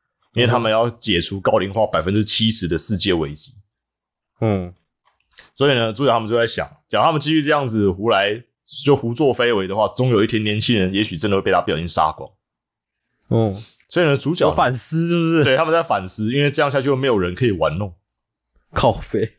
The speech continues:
Speaker 1: 对，然后主角他就想想，想到最后跟女主角讨论出了一个方法。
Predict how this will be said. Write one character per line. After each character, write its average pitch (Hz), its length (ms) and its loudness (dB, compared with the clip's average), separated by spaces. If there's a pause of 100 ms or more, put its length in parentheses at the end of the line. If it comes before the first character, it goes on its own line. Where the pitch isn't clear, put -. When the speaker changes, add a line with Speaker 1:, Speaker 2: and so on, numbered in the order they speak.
(160)
Speaker 1:
对， 98 140 2
然 104 120 0
后 147 380 2
主 143 120 -6
角 156 100 4
他 143 100 2
就 147 140 0
想 110 260 -2
想， 80 200 0
想 90 180 -6
到 120 140 2
最 120 160 -2
后 117 140 0
跟 113 180 0
女 104 120 -4
主 98 60 -2
角 98 140 4
讨 87 160 -2
论 98 120 2
出 95 120 -2
了 92 80 0
一 87 40 -2
个 87 60 -4
方 92 220 0
法。 - 240 -10